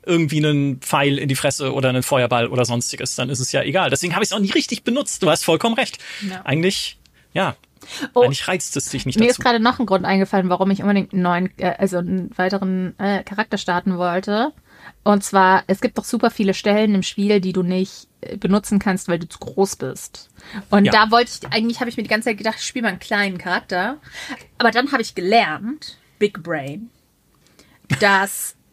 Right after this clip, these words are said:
Speaker 2: man bekommt ja, wenn man die Collectors Edition hat, oder
Speaker 1: Mhm.
Speaker 2: wahrscheinlich, wenn man, inzwischen ist es jede Edition, glaub ich. Also wenn du den Early Access gespielt hast, sowieso,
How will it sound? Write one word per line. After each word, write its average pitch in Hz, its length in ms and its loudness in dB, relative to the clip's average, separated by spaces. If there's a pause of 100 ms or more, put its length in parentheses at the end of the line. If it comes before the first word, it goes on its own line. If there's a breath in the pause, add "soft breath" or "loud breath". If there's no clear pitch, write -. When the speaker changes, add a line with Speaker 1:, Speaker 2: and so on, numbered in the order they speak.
(160)
Speaker 2:
man 208 200 0
bekommt 294 360 0
ja, 302 140 4
wenn 202 160 0
man 202 240 2
die 180 1400 -6
Collectors 202 420 0
Edition 302 320 -2
hat, - 300 -8 (880)
oder 190 180 4
Speaker 1:
Mhm. 175 40 4
Speaker 2:
wahrscheinlich, 175 360 4
wenn 180 100 0
man, 175 220 -4
inzwischen 202 360 -2
ist 175 100 -4
es 165 140 -10
jede 196 240 0
Edition, 165 320 -12
glaub 170 120 -6
ich. - 120 -6
Also 208 160 0
wenn 247 100 4
du 247 80 0
den 214 160 0
Early 202 240 2
Access 202 220 0
gespielt 196 260 -2
hast, 170 140 -2
sowieso, 226 260 -2